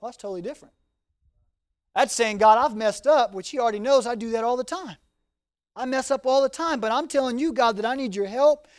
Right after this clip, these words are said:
and I wanna make this right. I know this belongs to you. I want to give this to you. And you pray in that kind of way,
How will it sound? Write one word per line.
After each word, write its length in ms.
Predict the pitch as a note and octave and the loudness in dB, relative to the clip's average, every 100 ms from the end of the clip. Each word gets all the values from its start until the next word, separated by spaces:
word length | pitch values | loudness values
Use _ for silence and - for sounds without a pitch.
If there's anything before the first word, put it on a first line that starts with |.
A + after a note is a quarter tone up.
| _ F#3 | _ -4
and 100 | G3+ | 0
I 60 | |
wanna 180 | D4 A#3 | 2 0
make 220 | G3+ G3 | 0 -2
this 200 | F#3 - | -4 -8
right. 260 | D#3+ A#3+ G#3 | -6 -4 -4
I 120 | B3 | -4
know 360 | B3 G#3 D4 E4 | -4 2 2 2
this 180 | G#3+ - | 0 -8
belongs 420 | F#3+ F3 E3 D3 | -8 -8 -8 -12
to 180 | - D#3+ | -18 -18
you. 100 | D3 _ - | -18 _ -4
I 100 | C4 | -2
want 480 | G3 G3+ D#4 E4 A#3 | -2 4 4 4 0
to 80 | G3 | -12
give 240 | F3 F#3+ | -8 -8
this 160 | F3 - | -8 -12
to 140 | F#3 | -16
you. 280 | E3 E3 C3+ _ _ _ | -10 -10 -12 _ _ _
And 120 | F#3+ D4 | -6 -4
you 80 | |
pray 420 | D4+ D4+ D4+ D#4+ A#3 | 0 8 8 8 2
in 140 | G#3 | 4
that 260 | A#3+ D4 - | 6 6 4
kind 260 | C#4 C#4 | 0 0
of 120 | B3 | -2
way, 420 | A#3 B3 F#3 D3+ | 0 2 2 0